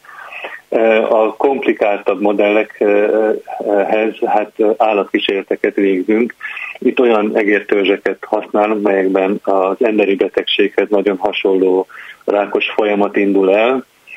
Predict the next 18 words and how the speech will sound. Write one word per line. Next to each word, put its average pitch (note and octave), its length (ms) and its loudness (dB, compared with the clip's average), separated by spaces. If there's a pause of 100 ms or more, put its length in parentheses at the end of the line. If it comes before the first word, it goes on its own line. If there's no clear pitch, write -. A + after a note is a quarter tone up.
(360)
Ö, G2+ 320 2 (180)
ezek - 320 -2
genetikailag G#2 760 0
módosított G2 640 0
egértörzsek, G#2 920 0
ö, G2 200 2 (520)
és B2+ 100 -2
ezeket - 360 0
az G#2+ 120 0
egereket, G2+ 600 0
ö, G#2 220 2
próbáljuk G2+ 440 0
aztán G2 320 -4
gyógyítani F#2+ 540 0
ugyanazokkal G2+ 580 0
a G2 40 -2
kemoterápiás F#2+ 920 -2
szerekkel, G#2+ 640 -2